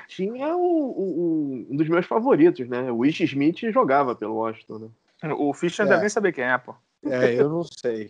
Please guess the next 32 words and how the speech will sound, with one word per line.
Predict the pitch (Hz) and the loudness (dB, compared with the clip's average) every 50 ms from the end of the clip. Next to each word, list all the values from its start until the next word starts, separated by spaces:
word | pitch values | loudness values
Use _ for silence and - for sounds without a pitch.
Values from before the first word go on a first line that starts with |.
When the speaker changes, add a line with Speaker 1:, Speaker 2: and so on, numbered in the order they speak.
| - _ | -12 _
Speaker 3:
cara. | - 95 92 - _ _ 202 - _ _ | -8 -8 -8 -10 _ _ -10 -10 _ _
Eu | - | -6
fiquei | - - - 156 156 139 | -6 0 2 2 2 2
quieto | - 156 147 147 - - | 4 2 2 2 2 -2
aqui | 131 - - 143 | -8 -8 -10 -10
que | 139 165 | -6 -4
eu | 160 | -6
falei, | 139 - 151 143 135 | -4 -4 -4 -4 -4
"É | |
melhor | 127 135 135 135 143 147 | -4 -4 -4 -4 -4 -4
nem | 147 151 | -4 -8
falar, | 151 - - 165 151 127 117 107 | -10 -6 -2 -2 -2 0 -2 -6
né?" | 104 104 _ _ - - _ | -8 -16 _ _ -20 -20 _
<laughs> | - - - - - - 339 359 - - 254 - - 254 233 | 0 0 0 0 2 -4 -8 -4 2 4 4 4 6 4 6
Speaker 2:
Mas, | 208 220 220 226 | 6 4 6 6
mas, | 208 208 185 | 4 6 6
o, | 208 202 - - | 4 2 2 -4
mas | - 170 175 165 147 | 0 2 2 2 2
o, | 165 160 - 143 | 0 -4 -2 -2
o | 160 147 | -4 -6
Fischer, | - - 185 165 143 - 165 | -6 -8 -12 -12 -6 -6 -6
acho | 165 - | -6 -6
que | - | -6
vale | 170 180 180 175 | -4 -2 -2 -2
a | |
pena | 170 185 170 170 | -4 -6 -12 -12
contar | 160 - 156 147 139 151 | -10 -10 -12 -10 -8 -10
um | 147 | -10
pouquinho, | - - 143 - - 151 | -8 -12 -14 -12 -10 -12
assim, | 143 - - 160 | -12 -12 -12 -10
de, | 147 151 147 135 | -8 -6 -6 -6
de, | 135 127 135 139 135 135 123 117 | -8 -6 -4 -2 -2 -2 -2 -4